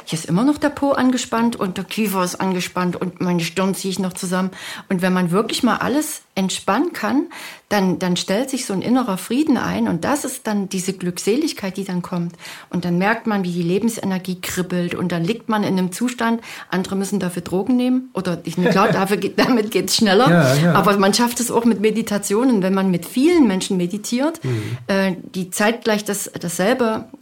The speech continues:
Speaker 1: fühlen und denken, dann merkt man diese Lebensenergie, die da strömt und das, das macht das Herz so weit und, und, und dann geht man raus und da kann sonst was passieren, da bleibt man gelassen.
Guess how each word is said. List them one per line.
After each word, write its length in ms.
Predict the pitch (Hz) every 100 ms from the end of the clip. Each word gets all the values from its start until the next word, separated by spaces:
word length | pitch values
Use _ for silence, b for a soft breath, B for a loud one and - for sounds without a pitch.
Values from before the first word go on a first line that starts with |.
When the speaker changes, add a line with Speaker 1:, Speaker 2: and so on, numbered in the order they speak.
| -
Speaker 1:
fühlen 260 | 233 240
und 140 | 220 185
denken, 300 | 185 214 226
dann 320 | 190 190 185
merkt 240 | 180 196 226
man 140 | 208
diese 220 | 190 185
Lebensenergie, 680 | 175 208 254 - 185 185 190
die 140 | 190 180
da 120 | 175
strömt 440 | 175 175 180 180 180 B B
und 160 | - 180
das, 260 | 202 208 - B B B
das 180 | 196 185
macht 220 | 190 190
das 160 | 180 -
Herz 220 | 226 240
so 140 | 294
weit 340 | 180 170 165 - _
und, 200 | - 180 -
und, 220 | 185 180
und 200 | 190 180
dann 160 | 185 185
geht 180 | 202
man 160 | 196 185
raus 320 | 156 180 240
und 240 | - 190 185 -
da 100 | 175
kann 340 | 175 190 196
sonst 300 | 175 247 262
was 120 | 294
passieren, 540 | - 226 220 240 277 294 B B B B _
da 60 | 202
bleibt 300 | 175 185 220
man 160 | 214
gelassen. 460 | 190 175 208 208